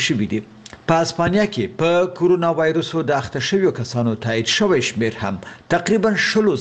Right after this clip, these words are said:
زرو ته رسېدلی دی. یوازې د پنجشنبې او جمعې په ورځ په دغه هیواد کې تازه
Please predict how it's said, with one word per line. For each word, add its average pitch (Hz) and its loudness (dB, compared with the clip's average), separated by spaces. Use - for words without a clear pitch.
زرو 117 -4
ته 107 -4
رسېدلی 98 -4
دی. 95 -2
یوازې 170 2
د - -6
پنجشنبې 143 0
او 147 4
جمعې 147 2
په 202 2
ورځ 208 2
په 190 2
دغه 202 0
هیواد 175 2
کې 156 0
تازه 139 0